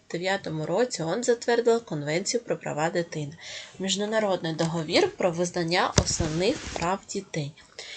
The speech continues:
Які права відрізняються в дітей та дорослих? Дорослі можуть одружуватися, розпо-,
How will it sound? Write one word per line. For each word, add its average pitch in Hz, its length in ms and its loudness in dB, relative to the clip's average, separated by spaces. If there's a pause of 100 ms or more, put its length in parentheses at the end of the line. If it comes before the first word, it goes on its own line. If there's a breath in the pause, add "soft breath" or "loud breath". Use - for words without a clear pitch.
(260 loud breath)
Які 262 280 8
права 214 360 8
відрізняються 196 760 2
в 165 40 -4
дітей 233 520 4
та 208 280 2
дорослих? 165 640 -4 (540 loud breath)
Дорослі 349 360 10
можуть 254 320 4
одружуватися, 185 880 2
розпо-, 175 380 -2